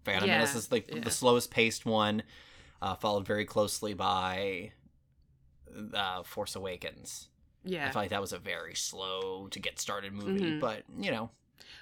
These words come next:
Speaker 2: Well, even at that, though, I feel like the story that's being told in those moments when it's kinda slow is, like, interesting, though. But that's just me,
Speaker 1: Yeah.
Speaker 2: obviously.
Speaker 1: I agree.
Speaker 2: Uh, obviously, I'm a nerd, so it's fine.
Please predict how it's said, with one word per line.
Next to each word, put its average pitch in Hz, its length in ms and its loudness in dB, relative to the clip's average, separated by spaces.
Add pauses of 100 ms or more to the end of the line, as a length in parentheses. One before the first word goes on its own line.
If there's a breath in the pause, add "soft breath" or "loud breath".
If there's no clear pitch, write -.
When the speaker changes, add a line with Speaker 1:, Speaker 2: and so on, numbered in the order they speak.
(120)
Speaker 2:
Well, 320 300 4
even 320 240 4
at 381 180 0
that, 294 240 2
though, 277 100 2
I 214 160 4
feel 262 220 0
like 262 220 0
the 240 100 0
story 208 380 -2
that's 196 240 -4
being 190 340 -2
told 170 540 -2
in 170 380 -2
those 156 260 -2
moments 151 360 -4
when 147 120 -4
it's 151 120 -6
kinda 151 220 -6
slow 156 260 -4
is, 151 200 -4
like, 147 260 -4 (600)
interesting, 156 800 -6
though. - 280 -14 (1500)
But 135 220 -20
that's 143 180 -16
just 147 200 -16
me, - 100 -4
Speaker 1:
Yeah. - 160 -6
Speaker 2:
obviously. 143 420 -10
Speaker 1:
I 180 100 4
agree. 180 200 -2
Speaker 2:
Uh, - 100 -2 (120)
obviously, 156 520 0
I'm 139 100 -6
a 135 60 -10
nerd, 131 440 -10
so 131 220 -10
it's 143 100 -14
fine. - 220 -12